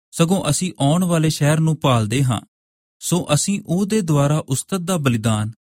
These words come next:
ਅਰਥਾਤ ਉਹਨਾਂ ਬੁੱਲਾਂ ਦਾ ਫਲ, ਜਿਹੜੇ ਉਹਦੇ ਨਾਮ ਨੂੰ ਮੰਨ ਲੈਂਦੇ ਹਨ,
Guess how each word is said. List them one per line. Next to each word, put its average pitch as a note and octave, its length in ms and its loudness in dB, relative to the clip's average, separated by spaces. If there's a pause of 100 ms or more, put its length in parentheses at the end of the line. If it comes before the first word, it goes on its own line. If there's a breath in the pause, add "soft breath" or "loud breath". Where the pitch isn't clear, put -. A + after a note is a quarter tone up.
(140)
ਅਰਥਾਤ D#3 380 0
ਉਹਨਾਂ G3 400 0
ਬੁੱਲਾਂ D#3+ 340 0
ਦਾ D#3 120 2
ਫਲ, A2 400 -4 (380)
ਜਿਹੜੇ D#3 500 2
ਉਹਦੇ D#3+ 240 2
ਨਾਮ C#3+ 320 4
ਨੂੰ D3+ 220 4
ਮੰਨ C3 200 2
ਲੈਂਦੇ A2+ 380 2
ਹਨ, G2 360 -2